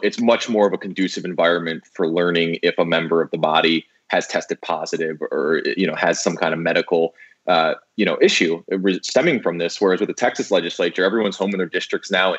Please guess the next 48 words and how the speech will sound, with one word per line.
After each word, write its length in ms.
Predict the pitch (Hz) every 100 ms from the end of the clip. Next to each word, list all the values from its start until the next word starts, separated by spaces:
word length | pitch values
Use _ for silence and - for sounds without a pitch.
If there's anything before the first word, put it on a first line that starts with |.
| - -
and, 180 | 87 - 95 92
you 120 | 104
know, 140 | 80 - - - _ -
very 320 | 87 101 98
different 260 | 98 95 -
parts 260 | 92 87
of 40 | 87
the 60 |
state 280 | - 85 82
that 100 | 80
are, 180 | 82 -
you 100 | 92
know, 60 | 82
experiencing 680 | - - 90 87 85 90 85
the, 80 | 80
the, 340 | 80 85 82 73
uh, 260 | 80 80 73
outbreak 420 | 87 87 98 87 90
in, 100 | 85
in 140 | 90
very 220 | 85 82
different 300 | 80 90 82
ways 200 | 87 92
in 80 | 87
some 240 | - 87 85
cases. 460 | 87 85 - 85
And 120 | 87
so, 280 | 82 92 87 - - - -
um, 300 | 92 90 92
the 100 | 101
extent 400 | - - 104 104
to 80 | 107
which 360 | 95 90 - - - -
this 180 | 104 -
could 180 | - 95
be 160 | 95
impacting 600 | 95 95 90 87 - 87
members 600 | 82 92 90 85 78 - - - _ -
of 180 | 95 73 -
the 80 | -
Texas 360 | 110 104 120
legislature 500 | 90 85 85 85 80 82
at 120 | -
this 160 | 82 -
very 220 | 90 82
moment 420 | 85 95 92 85
is 100 | 85
probably 520 | - 92 90 85 82